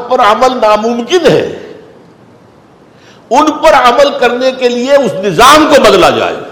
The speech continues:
اس کی جد و جہد کی جائے۔ اگر اس کی آپ جد و جہد نہیں کر رہے تو آپ اللہ کے وفادار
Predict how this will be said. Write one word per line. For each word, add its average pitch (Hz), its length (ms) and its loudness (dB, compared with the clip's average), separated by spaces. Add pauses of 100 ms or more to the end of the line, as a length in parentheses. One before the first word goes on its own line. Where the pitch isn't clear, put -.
(1400)
اس 156 140 -4
کی - 120 -8
جد 98 240 -12
و - 40 -12
جہد - 320 -10
کی - 100 -12
جائے۔ - 160 -18 (1400)
اگر 165 200 2
اس 175 200 0
کی 156 100 0
آپ 131 160 2
جد 139 180 -6
و 156 60 -2
جہد 131 300 -2
نہیں 240 100 -2
کر 233 180 -6
رہے - 160 -2 (460)
تو - 80 -10
آپ 101 200 -4
اللہ 82 220 -12
کے 135 80 -12
وفادار 113 460 -4